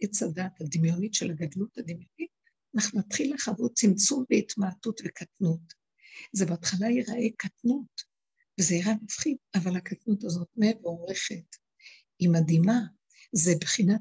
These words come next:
מעט המחזיק את המרובה. הקצת הזה, הרגע והקצת של הברכה, יהיה כל כך הרבה שמחה וכל כך הרבה חיות, שאנחנו לא נאמין איך זה יכול להיות,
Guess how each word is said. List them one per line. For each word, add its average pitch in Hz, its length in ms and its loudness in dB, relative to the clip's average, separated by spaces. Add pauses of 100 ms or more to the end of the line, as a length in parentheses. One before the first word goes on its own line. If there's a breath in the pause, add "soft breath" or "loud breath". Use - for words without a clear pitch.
מעט 180 520 2
המחזיק 175 640 0
את - 200 -10
המרובה. 170 500 0 (1000 soft breath)
הקצת - 600 -2
הזה, 196 280 -2
הרגע 196 480 -4
והקצת - 400 -8
של 233 180 0
הברכה, - 500 -8 (720 soft breath)
יהיה 240 240 6
כל - 160 -12
כך 285 240 -2
הרבה 233 260 -4
שמחה 208 580 0
וכל 233 500 -10
כך - 240 -8
הרבה 240 220 -4 (560 soft breath)
חיות, 254 600 2 (640)
שאנחנו 202 480 2
לא 226 220 4
נאמין 240 440 0 (140)
איך 220 160 0
זה 254 140 -2
יכול 214 300 -4
להיות, 202 400 0